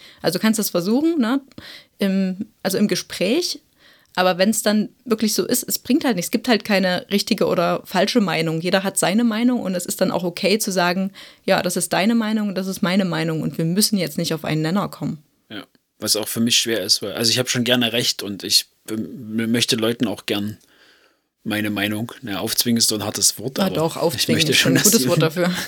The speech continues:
Speaker 2: <laughs> meine Meinung, ähm, verstehen und annehmen und das dann natürlich auch so sehen, ja.
Speaker 1: Hm.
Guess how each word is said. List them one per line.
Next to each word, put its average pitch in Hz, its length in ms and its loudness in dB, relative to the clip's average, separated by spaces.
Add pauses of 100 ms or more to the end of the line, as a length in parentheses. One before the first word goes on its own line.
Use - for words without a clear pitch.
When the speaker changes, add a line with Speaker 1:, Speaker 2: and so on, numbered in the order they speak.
(100)
Speaker 2:
<laughs> - 280 2
meine 110 260 -2
Meinung, 113 420 0 (460)
ähm, 123 140 2
verstehen 143 760 2
und 120 280 -4
annehmen 131 440 2
und 98 140 -8
das - 100 -4
dann 110 140 -2
natürlich 104 260 -4
auch 107 140 -4
so - 120 2
sehen, 92 300 -6
ja. 85 180 -14 (300)
Speaker 1:
Hm. 208 320 0